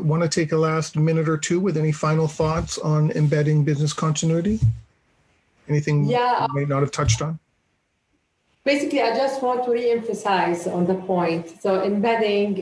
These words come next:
Speaker 2: is never, never try to create a new process and system for business continuity. So it has to be not seen as a standalone process because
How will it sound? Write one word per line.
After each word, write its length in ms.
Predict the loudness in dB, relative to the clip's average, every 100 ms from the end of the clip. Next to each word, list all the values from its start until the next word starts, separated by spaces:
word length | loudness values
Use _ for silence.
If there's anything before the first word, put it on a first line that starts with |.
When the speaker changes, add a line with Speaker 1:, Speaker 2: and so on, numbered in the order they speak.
| 0
Speaker 2:
is 220 | 0 0 -6 -12 -4
never, 440 | 0 2 0 0
never 340 | 0 0 -2
try 300 | -2 -2 -2
to 120 | -2 -4
create 520 | -2 0 2 0 0
a 20 |
new 220 | 0 0
process 500 | -2 -2 -2 -4 -6
and 140 | -8 -4
system 400 | -4 -4 -8 -6
for 140 | -4 -4
business 320 | -4 -6 -8 -20
continuity. 460 | -20 -16 -16 -18 _ _ _ _ _ _ _
So 400 | -6 -2 0 0 -2
it 160 | -2 -2
has 420 | 0 0 0 -2
to 140 | -2
be 120 | 0
not 600 | 0 0 0 0 -2 -8 -18
seen 380 | -8 -2 0
as 160 | 0 -2
a 160 | -2 0
standalone 680 | 0 2 2 0 -2 -4 -6
process 580 | -6 -8 -16 -20 -20 -12
because 360 | -4 -4 -4